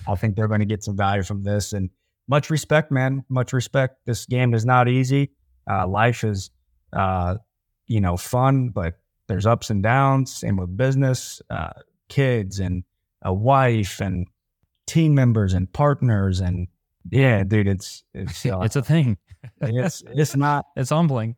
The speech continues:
Speaker 2: <laughs>
Speaker 1: it's not, it's not easy, man. So always much respect for someone that's been in the arena, and they've been in the arena for quite some time, and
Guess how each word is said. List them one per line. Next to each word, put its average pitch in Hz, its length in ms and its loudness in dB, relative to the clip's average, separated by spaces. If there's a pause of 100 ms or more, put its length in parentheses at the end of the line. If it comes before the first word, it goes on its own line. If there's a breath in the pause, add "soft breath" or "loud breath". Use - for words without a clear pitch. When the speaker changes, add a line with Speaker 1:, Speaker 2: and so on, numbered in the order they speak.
Speaker 2:
<laughs> - 100 -20
Speaker 1:
it's 127 500 -6
not, 131 320 0
it's 127 220 -4
not 120 220 0
easy, 107 260 -2
man. 95 280 0
So - 160 -4
always 117 340 2
much 110 240 2
respect 104 440 -2
for 101 120 -4
someone 104 280 0
that's 98 220 -2
been 107 220 -2
in 104 140 2
the 101 160 0
arena, 107 500 0 (180)
and 101 100 -2
they've 95 120 0
been 104 100 0
in 104 120 2
the 101 100 2
arena 101 280 0
for - 140 -10
quite 107 260 -2
some 101 180 -2
time, 107 340 0
and 101 160 -4